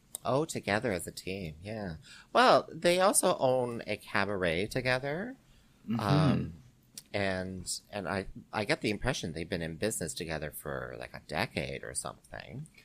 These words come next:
Speaker 2: So what do you think?
Speaker 1: Um,
Speaker 2: Are you inspired to, uh, start the, the first gay bar of the twenty twenties in Kingston, Ontario with me?
Speaker 1: With you? Wait, what? <laughs>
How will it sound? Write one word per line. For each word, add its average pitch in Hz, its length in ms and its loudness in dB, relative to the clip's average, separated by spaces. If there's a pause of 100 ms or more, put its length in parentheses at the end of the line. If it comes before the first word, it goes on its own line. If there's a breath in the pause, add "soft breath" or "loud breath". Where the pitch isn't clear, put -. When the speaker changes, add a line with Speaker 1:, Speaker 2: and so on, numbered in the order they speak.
(100)
Speaker 2:
So - 180 4
what 180 80 10
do 190 60 4
you 180 80 8
think? 117 420 6
Speaker 1:
Um, - 100 -10
Speaker 2:
Are 123 100 10
you 139 140 8
inspired 143 560 10
to, 147 240 10
uh, 117 240 10
start 143 480 8
the, 113 340 6 (720 soft breath)
the 127 80 0
first 151 540 8
gay 135 200 10
bar 139 480 10
of 107 540 4 (200)
the 113 140 0
twenty 127 760 8
twenties 135 600 6
in 117 140 8
Kingston, 135 400 6
Ontario 139 580 12
with 160 200 4
me? 196 320 2 (1200 soft breath)
Speaker 1:
With - 220 2
you? 80 320 6
Wait, 131 240 6
what? 349 200 6 (120)
<laughs> 160 100 6